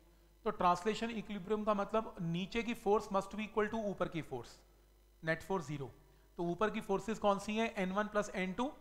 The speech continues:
और नीचे की forces कौन सी है? फ़ोर जी प्लस सिक्स जी।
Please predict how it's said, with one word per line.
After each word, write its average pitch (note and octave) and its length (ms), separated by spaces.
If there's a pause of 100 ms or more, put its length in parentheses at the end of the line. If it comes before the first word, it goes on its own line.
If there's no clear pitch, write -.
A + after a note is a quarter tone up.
(560)
और F#3+ 140
नीचे F3 300
की A3+ 120
forces G3 400
कौन G3 200
सी G3+ 180
है? A3+ 120 (340)
फ़ोर E3+ 200
जी F#3+ 160
प्लस A#3+ 320 (300)
सिक्स - 380
जी। B2 80